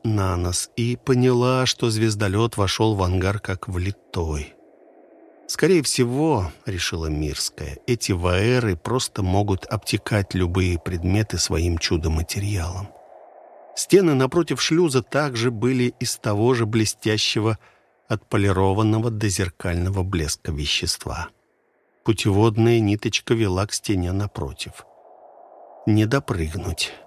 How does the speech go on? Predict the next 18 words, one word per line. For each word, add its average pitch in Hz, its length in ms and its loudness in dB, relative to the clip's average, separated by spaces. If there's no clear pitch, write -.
Валерия 92 440 2
посмотрела 95 640 0
вниз 101 320 2
и - 20 -2
поняла, 101 600 2
что - 320 2
и 147 60 0
спуститься - 800 -2
не 151 100 4
выйдет. 95 560 -2
До 113 220 4
условного 110 640 2
пола 123 380 0
было 110 320 0
не 101 180 2
меньше 107 500 2
пятидесяти 95 640 -4
метров. 101 500 -2